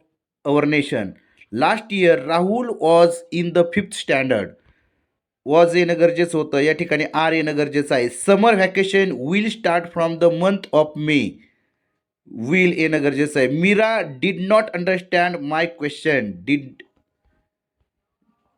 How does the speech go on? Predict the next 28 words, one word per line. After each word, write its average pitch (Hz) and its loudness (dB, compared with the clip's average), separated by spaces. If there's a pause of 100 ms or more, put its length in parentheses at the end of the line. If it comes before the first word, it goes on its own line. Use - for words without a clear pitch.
(140)
Johan 202 2 (320)
has 170 0 (280)
a 160 0 (100)
lot 196 0
of - -4
story 214 -4
book 190 -4
in 185 -2
the 180 2
library. 143 0 (180)
Has. 139 -2 (1200)
त्यानंतर 190 0
क्वेश्चन 226 0
नंबर 233 4
फोर 214 4
आहे, 143 0 (460)
Match 190 -4
the 247 2
following 220 -4 (880)
items 175 -2
in 196 -4
the 196 -2
column 196 2 (240)
A 214 2
with 196 -8
their 196 0
similar 208 -2
meaning 180 -2